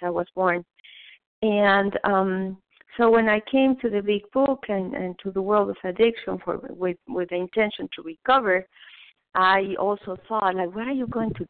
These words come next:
teach me? I, I know a lot." And especially, I already have a relationship with God. I thought I had a very good relationship with the Creator because religiously I spent a great amount of time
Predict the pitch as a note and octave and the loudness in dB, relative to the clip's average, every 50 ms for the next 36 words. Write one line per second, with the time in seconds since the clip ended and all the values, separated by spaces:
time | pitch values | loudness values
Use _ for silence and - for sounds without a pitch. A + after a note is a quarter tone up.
0 | _ - A#3+ B3+ B3 - - G3 F#3 E3+ D#3+ - F#3 A3+ A#3 A3 - - - - | _ -4 -4 -4 -4 -6 -8 -6 -6 -6 -4 -4 -2 -2 -2 -4 -4 -2 0 0
1 | G#3+ G#3+ A#3+ C4+ C#4+ B3+ G3 D#3+ D#3 F#3+ A3+ - E3 - - - - - - - | 0 2 0 2 2 2 0 0 2 2 2 2 2 0 -4 -10 -20 -20 -20 -20
2 | - _ _ - G3 G3 - _ - C#4 C#4+ C#4 - B3 A3 G3+ G3+ F#3+ F#3 - | -20 _ _ -2 -2 -2 -2 _ 2 2 2 2 2 0 0 2 0 -2 -6 -10
3 | _ _ _ _ _ _ - - C#4 D4+ D#4+ D#4 D4 B3+ A#3 A3 G#3 G#3 A#3 B3 | _ _ _ _ _ _ 0 2 2 2 4 4 2 4 4 2 2 2 2 2
4 | A#3+ A#3 G#3+ G3 F#3+ F#3+ F#3+ G#3 C4 C#4+ - C4+ B3+ A#3+ - G3+ F#3 F3+ F3 F3+ | 2 2 -2 -4 -4 -2 0 0 -2 0 0 -2 -2 0 -2 -4 -2 -2 -4 -6
5 | F3 - F#3 E3 D#3+ E3+ - _ _ _ _ _ _ _ _ - F#3+ F#3 F#3 - | -4 0 0 0 0 0 -2 _ _ _ _ _ _ _ _ 0 2 2 2 0
6 | - - C4+ D4 D#4 D#4+ D#4+ C#4 C#4 C4+ B3 G#3+ G#3 F#3+ F#3 F3+ F#3 G3+ G#3 A3 | 2 4 6 6 6 4 2 2 0 0 0 0 -2 -4 -4 -2 0 2 2 2
7 | A#3+ B3 A#3 - - A#3 A3 G3+ G3 G3 F3+ F3+ G3+ A3+ - - B3 A#3+ - A3 | 2 0 -4 -2 -4 -4 -4 -2 -6 -6 -2 -2 -2 -2 -2 -4 -8 -6 -4 -6
8 | F#3+ F#3 F3+ F3+ F3 E3+ F3 - - - G#3+ A3 A3+ G#3 F#3+ G3 - _ - - | -6 -4 -4 -4 -2 -2 -4 -4 -4 -2 2 4 4 4 4 2 -2 _ -20 -20
9 | - _ _ _ _ - - - G#3 G3+ G3+ G3+ - _ - F#3+ A3+ A3+ A#3 A#3+ | -20 _ _ _ _ -8 -4 0 2 2 2 2 -4 _ -2 2 4 4 6 4
10 | C4 B3+ B3+ B3+ A#3+ A#3 A3+ A3 A3 G#3+ - - G3+ G3+ - _ _ G#3 G#3 G#3 | 2 2 2 0 0 0 2 0 2 2 2 0 0 -2 -2 _ _ 2 2 2
11 | G#3 - - - _ _ _ _ _ _ _ _ _ _ - F#3+ G3+ G3 G3 G3+ | 2 -2 -10 -20 _ _ _ _ _ _ _ _ _ _ -2 0 2 2 0 -2
12 | - - C4 C4 C4 B3+ B3+ B3 A#3+ A#3+ A3+ A3 G#3 - A3+ G#3+ - _ - G#3+ | 2 4 4 4 4 2 0 -2 0 2 0 0 0 -4 -10 -12 -12 _ -4 0
13 | F#3 F3 E3 E3 F3+ | 0 0 0 -2 -6